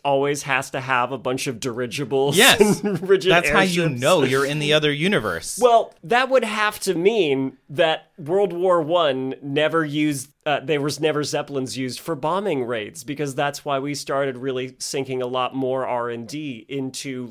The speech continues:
Speaker 1: large, uh, heavier than air bombers, because they were faster and harder to hit.
Speaker 2: What would the band be called then?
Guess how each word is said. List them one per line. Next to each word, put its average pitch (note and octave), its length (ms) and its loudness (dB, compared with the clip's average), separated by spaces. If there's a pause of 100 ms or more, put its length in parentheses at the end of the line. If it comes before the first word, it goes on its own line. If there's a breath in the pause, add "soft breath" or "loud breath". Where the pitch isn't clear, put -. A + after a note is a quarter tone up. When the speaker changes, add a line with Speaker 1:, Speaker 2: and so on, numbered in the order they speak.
(160)
Speaker 1:
large, B2 760 -4 (200)
uh, A#2+ 240 -6 (440)
heavier C#3 460 -2
than C3+ 160 -2
air B2+ 340 -2
bombers, B2 540 -4
because B2 260 -12
they C3 80 -6
were A#2+ 140 -6
faster A#2 680 -10
and A2+ 180 -6
harder A2+ 320 -8
to A2+ 140 -8
hit. A#2+ 420 -8 (140)
Speaker 2:
What A2 180 -10
would D#3 140 -6
the B2 80 -6
band A#2+ 460 -6
be D#2 100 -12
called D2 400 -16
then? C2+ 300 -16